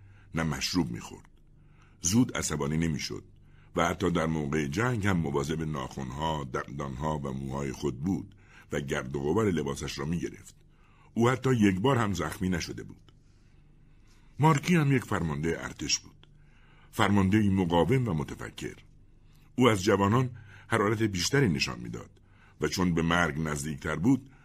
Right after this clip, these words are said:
شجاعتش هم بیشتر بود. او فرض می‌کرد که اگر کشته هم بشود، چیز زیادی را از دست نخواهد داد. البته در مقابل گوان سخت عصبانی بود، چون با او فامیلی داشت و نمی‌فهمید که چرا باید از جمهوری خواهان حمایت کند.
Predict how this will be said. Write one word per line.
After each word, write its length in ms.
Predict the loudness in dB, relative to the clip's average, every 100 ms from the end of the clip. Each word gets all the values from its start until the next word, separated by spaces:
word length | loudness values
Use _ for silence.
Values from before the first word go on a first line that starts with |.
| -8
شجاعتش 580 | -2 0 0 0 -2 -2
هم 140 | -4
بیشتر 400 | -6 -6 -4 -4
بود. 300 | -6 -16 -20 -20 -20 -20 -20 -14 -4
او 100 | 0
فرض 320 | 4 4 4
می‌کرد 320 | 0 0 0
که 100 | 0
اگر 240 | 0 0 0
کشته 300 | -4 -2 -2
هم 160 | -2
بشود، 440 | -2 -2 -2 -2 -4 -18 -20 -16
چیز 240 | -6 -2 0
زیادی 420 | 2 4 4 4
را 140 | 0
از 140 | 0 -2
دست 260 | -2 -2
نخواهد 400 | -4 -4 -8 -12
داد. 180 | -16 -20 -20 -20 -20 -20 -20 -6
البته 440 | -2 0 -2 0 0
در 160 | 0
مقابل 460 | -2 -2 -2 0 0
گوان 360 | 0 2 2 2
سخت 400 | -2 -4 -6 -8
عصبانی 420 | -8 -4 0 0
بود، 260 | -2 -10 -20 -20 -20 -18
چون 220 | -4 -2 0
با 100 | 2
او 180 | 0
فامیلی 480 | -2 -2 0 2 4
داشت 360 | 4 2 -2 -12 -20 -12 -2
و 80 | 2
نمی‌فهمید 640 | 4 4 2 -2 -2 -2
که 120 | -6
چرا 280 | 0 2 2
باید 280 | 2 0 -4
از 200 | -6 -2
جمهوری 400 | -2 0 -2 -4
خواهان 360 | -2 0 2
حمایت 380 | 0 -4 -8 -12
کند. 420 | -12 -14 -16 -20